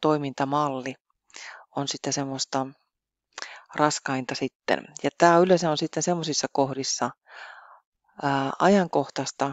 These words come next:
kun kilpailua on liikaa omalla alalla, toimialalla, tai sitten asiakkaiden tarpeet muuttuu kertakaikkisesti,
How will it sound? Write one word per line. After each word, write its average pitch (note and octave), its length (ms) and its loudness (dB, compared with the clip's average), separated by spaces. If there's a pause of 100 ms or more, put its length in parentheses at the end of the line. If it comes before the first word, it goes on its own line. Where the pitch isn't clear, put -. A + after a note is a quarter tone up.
(140)
kun C#3+ 320 -8
kilpailua C3+ 680 0
on B2+ 120 -6
liikaa D3+ 540 2
omalla C3+ 400 0
alalla, C3+ 460 -2
toimialalla, C3 880 -4 (540)
tai D#3 160 0
sitten F3 300 0
asiakkaiden E3+ 680 0
tarpeet D#3 600 2
muuttuu C#3 500 -4
kertakaikkisesti, - 1120 -4